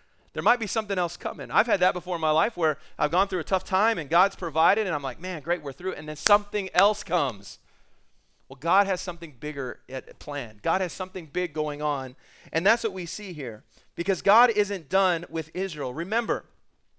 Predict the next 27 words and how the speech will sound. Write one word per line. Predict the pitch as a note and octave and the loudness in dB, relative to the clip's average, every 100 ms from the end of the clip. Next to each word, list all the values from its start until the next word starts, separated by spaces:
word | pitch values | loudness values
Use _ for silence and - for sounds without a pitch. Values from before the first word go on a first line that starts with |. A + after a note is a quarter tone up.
| - - - | -20 -10 -2
Israel's | A#3 B3+ B3 G3+ | 0 2 2 2
a | |
nation | F#3 A3 - G3 | 2 0 0 0
that | F3+ | 0
had | F3 C#3+ | 0 4
been | G#3 G#3 F3+ - - | 4 4 -6 -18 -6
in | F3 | 0
a | F3 | 2
civil | - A3 G#3+ F#3 | 4 2 2 0
war | F#3 G#3 | 2 2
that | F3 | 2
had | E3+ | 2
split | - - G#3 A#3 | -2 -6 -2 -2
the | F3+ | -2
nation | F3+ G3 F#3+ | -4 -4 -10
in | E3 | -10
two | - | -6
different | F3 E3+ | -6 -6
parts, | G3+ G#3+ - | -4 -6 -6
the | |
northern | C#3+ E3 G3 F#3 | -6 -4 -4 -6
kingdom | G3+ G3+ F#3+ | -8 -8 -6
and | E3 | -6
then | D#3 D3+ | -8 -10
Judah, | C#3 G3 A3 D#3 | -10 -6 0 0
of | C3 - | 0 -6
course. | - C#3+ - - | -6 -6 -6 -14